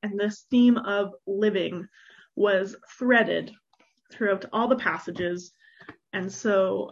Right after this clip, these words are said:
um, I'm not gonna read them all. I'm just gonna kind of briefly summarize them all. So first,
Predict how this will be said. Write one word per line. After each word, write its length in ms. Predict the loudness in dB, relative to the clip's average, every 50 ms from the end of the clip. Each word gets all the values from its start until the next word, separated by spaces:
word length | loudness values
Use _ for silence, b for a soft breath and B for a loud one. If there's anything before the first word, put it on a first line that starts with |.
| -10 _
um, 600 | -10 -8 -6 -8 -8 -8 -8 -10 -10 -12 -14 -16 -16 _ _ _ _ _ _ _ _ _ _ -4 2
I'm 80 | 4 6
not 160 | 6 6 6
gonna 160 | 4 2 4
read 160 | 2 2 2
them 120 | 2 2 2
all. 140 | 2 0 -2
I'm 100 | -6 -8
just 160 | -10 -10 -8
gonna 160 | -6 -6 -6
kind 200 | -6 -6 -6 -6
of 80 | -6 -6
briefly 320 | -8 -8 -8 -10 -12 -12
summarize 440 | -10 -12 -8 -6 -4 -2 -2 -2 0
them 120 | 0 0
all. 300 | 2 2 0 -2 -4 -10 B B B B B B B B B B -4
So 200 | 2 2 2 2
first, 640 | 4 6 8 8 8 8 4 0 -6 -14 -18 -20